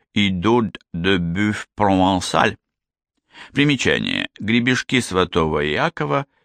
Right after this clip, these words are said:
и тушеная говядина по-провансальски. Французской. Конец примечания. Опять.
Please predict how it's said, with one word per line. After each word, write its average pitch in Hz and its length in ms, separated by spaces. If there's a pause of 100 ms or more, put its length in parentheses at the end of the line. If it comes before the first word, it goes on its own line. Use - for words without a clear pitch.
и 101 100
тушеная 110 600
говядина 95 580
по-провансальски. - 1160 (520)
Французской. - 800 (680)
Конец 98 440
примечания. 50 760 (1400)
Опять. - 800